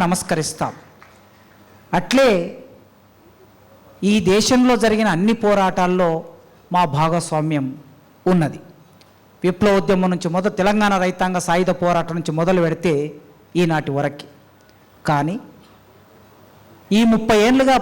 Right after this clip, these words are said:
పోరాటం చేస్తున్న నాయకుడు మందకృష్ణన్న, మీ అందరికీ తెలుసు, వ్యక్తిత్వ హననం చేయటం అనే ఒక కార్యక్రమం మొదలైంది. ఈ సందర్భంలో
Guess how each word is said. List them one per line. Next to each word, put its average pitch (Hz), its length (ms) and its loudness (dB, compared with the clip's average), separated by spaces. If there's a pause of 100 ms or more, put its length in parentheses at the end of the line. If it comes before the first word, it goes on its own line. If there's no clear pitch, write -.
పోరాటం 226 460 2
చేస్తున్న 196 300 -2 (120)
నాయకుడు 185 380 0 (720)
మందకృష్ణన్న, 180 640 -2 (1200)
మీ 170 160 0
అందరికీ 208 360 0
తెలుసు, - 240 -4 (1200)
వ్యక్తిత్వ 226 580 0 (160)
హననం 262 340 2 (140)
చేయటం 220 420 2
అనే 202 200 2
ఒక 190 80 -2 (180)
కార్యక్రమం 175 580 -2 (560)
మొదలైంది. 127 560 -4 (1900)
ఈ - 20 4 (140)
సందర్భంలో 285 560 2